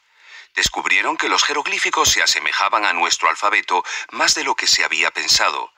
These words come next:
pues los símbolos representaban letras o sonidos. Esta fue la clave que les permitió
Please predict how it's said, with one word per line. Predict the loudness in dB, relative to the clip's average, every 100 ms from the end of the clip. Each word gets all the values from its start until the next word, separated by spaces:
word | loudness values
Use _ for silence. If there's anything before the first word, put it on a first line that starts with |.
| -20 -18 -18 -6
pues | -2 0
los | 2 2
símbolos | 0 -4 -2 0 0
representaban | -2 -2 -2 -2 -2 -4 0 0 0
letras | 0 0 0 2
o | 2
sonidos. | 0 -2 -4 -6 -6 -8 -8 _ _ _ _ -4
Esta | 0 0 0
fue | 0 0
la | 0
clave | 0 0 0 -2
que | 0
les | 0 0
permitió | -2 -4 -2 2 2